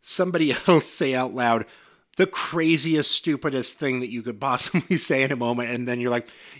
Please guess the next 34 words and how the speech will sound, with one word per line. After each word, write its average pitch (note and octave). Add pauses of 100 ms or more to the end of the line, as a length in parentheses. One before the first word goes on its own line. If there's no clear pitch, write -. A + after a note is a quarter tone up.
(100)
"You F3+
know G3
what? F3+
Maybe F3
I'll C#3
just D3
check -
C D#3
N C#3+
N C3+
w-, A#2+
once C3+
a C3+
day, B2
once A#2+
a B2
week. G#2
I'll C#3
just C#3+
make C#3+
sure B2+
that A#2+
I A#2
have B2
something B2
to G#2+ (320)
halfway D3
centrist C3
balance A#2+
out G#2+
just G2+
something A#2
else." A2 (320)
And, D3+